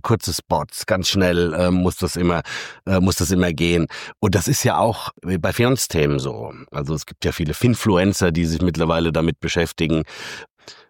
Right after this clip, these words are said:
Mit, mit welchem Gefühl beobachtest du das? Ist das etwas, wo du sagst, das ist gut, weil da, äh, tatsächlich auch eine Art von Ausbildung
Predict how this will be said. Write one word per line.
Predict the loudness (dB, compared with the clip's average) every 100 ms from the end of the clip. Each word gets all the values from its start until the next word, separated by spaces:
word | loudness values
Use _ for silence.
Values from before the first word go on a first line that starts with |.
| _ _ -4
Mit, | -4 -4
mit | -10 -2 0 2
welchem | 2 4 2 2
Gefühl | 2 2 4
beobachtest | 4 2 0 -4 -10 -8
du |
das? | -8 -10 -10 -10
Ist | -8 -2 0
das | 2
etwas, | 0 0 0 2
wo |
du | 2
sagst, | 2 0 -2
das | -2
ist | -4 -6 -2
gut, | 4 4 4
weil | 2 2
da, | 2 2
äh, | -2 -2 -4 -2
tatsächlich | -4 0 0 0
auch | -4 0
eine | -2 -2 -6
Art | -2 -2 -2
von | 0 2 0 -2 -18 -20 -20 -20 _ _ _ _ _
Ausbildung | -2 0 0 0 2 2 4 2 0